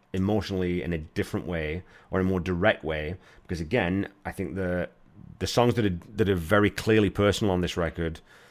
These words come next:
are, they're expressed a lot more clearly than on previous records. So, and that, that was an interesting sort of, um, tidbit to take away from it.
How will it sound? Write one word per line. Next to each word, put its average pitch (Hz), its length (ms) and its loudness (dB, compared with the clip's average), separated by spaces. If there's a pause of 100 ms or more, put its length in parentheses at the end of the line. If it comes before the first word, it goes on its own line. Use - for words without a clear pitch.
(520)
are, 85 560 0 (220)
they're 98 120 0
expressed - 480 -2
a 92 40 -2
lot 92 180 0
more 90 140 0
clearly 110 400 0 (260)
than 90 120 2
on 85 120 2
previous 87 320 0
records. - 260 -4
So, 87 180 2
and 85 140 0
that, 95 200 0
that 98 100 2
was 95 100 0
an 98 60 2
interesting 92 360 0
sort 92 140 0
of, 82 160 -2
um, 80 320 0
tidbit 80 320 -6
to - 80 -14
take 85 220 -2
away 78 140 -2
from 101 160 -6
it. - 80 -10